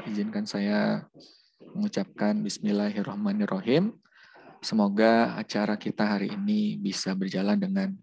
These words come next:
lancar. Yang terhormat para tamu undangan dan mahasiswa semua, kita sudah masuk ke bagian inti, yaitu acara kuliah tamu sastra Inggris, ya. Manfaat meneliti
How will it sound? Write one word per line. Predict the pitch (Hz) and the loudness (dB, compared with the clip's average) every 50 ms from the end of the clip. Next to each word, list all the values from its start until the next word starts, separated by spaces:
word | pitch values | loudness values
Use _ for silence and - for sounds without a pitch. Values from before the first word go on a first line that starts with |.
| _ - | _ -8
lancar. | 90 95 95 - - 87 90 175 - _ - - - - _ _ _ _ - - _ - - _ _ _ _ _ - | -6 -6 -4 -4 -2 -4 -4 -4 -8 _ -20 -20 -20 -20 _ _ _ _ -20 -20 _ -20 -20 _ _ _ _ _ -2
Yang | - 135 131 123 | -2 0 2 2
terhormat | 127 127 127 123 127 135 135 - | 4 4 4 4 4 2 0 0
para | - 110 113 117 | -2 -2 -2 0
tamu | - 113 113 113 110 110 | -2 -2 0 0 0 0
undangan | 107 104 104 101 104 110 113 117 | 2 0 0 0 2 0 0 2
dan | 110 98 98 101 | 0 0 0 0
mahasiswa | 101 101 101 - 107 104 - 110 107 | 0 0 -2 -2 -4 -6 -4 -4 -6
semua, | - - 107 104 104 117 135 160 185 190 - _ _ _ | -2 0 2 4 4 6 4 4 2 0 -2 _ _ _
kita | - - - - - - 104 104 104 104 104 104 110 | -8 -8 -8 -4 2 4 6 6 6 6 4 4 0
sudah | - - 101 98 98 95 98 104 - - _ _ _ | -2 -4 -2 0 0 -2 -2 -4 -10 -14 _ _ _
masuk | - 101 92 - - - 131 - | 0 0 0 2 2 0 0 0
ke | - - 95 | 2 2 2
bagian | 90 107 101 101 104 101 98 98 | 4 4 2 4 4 4 2 2
inti, | 101 104 98 98 - 110 110 113 107 - | 0 -2 -2 2 4 4 4 4 4 2
yaitu | - 92 - - 110 - | 0 -2 0 0 0 0
acara | 110 101 - 95 95 98 107 107 | -2 -4 -2 0 2 2 0 0
kuliah | - - 101 98 98 95 | 0 0 0 0 0 -2
tamu | - 90 92 95 98 107 110 110 113 - - _ - - - - - _ _ _ - | -4 -2 -2 0 2 4 4 4 2 2 -2 _ -20 -20 -20 -20 -20 _ _ _ -4
sastra | - 107 104 - - 101 98 | -2 -2 0 0 0 0 2
Inggris, | 107 107 101 98 92 - - - - - - - - - | 2 2 0 0 -2 -2 -4 -8 -10 -12 -18 -18 -10 -4
ya. | - 180 196 202 - _ _ - | -2 -2 -2 -4 -8 _ _ -4
Manfaat | 202 202 214 - 214 - 214 208 - - | -4 -4 -2 -2 0 0 0 -2 0 0
meneliti | 214 202 202 196 196 196 190 - - 151 160 175 196 202 208 - - | 2 2 4 4 4 2 2 2 6 8 8 8 8 6 4 -2 -12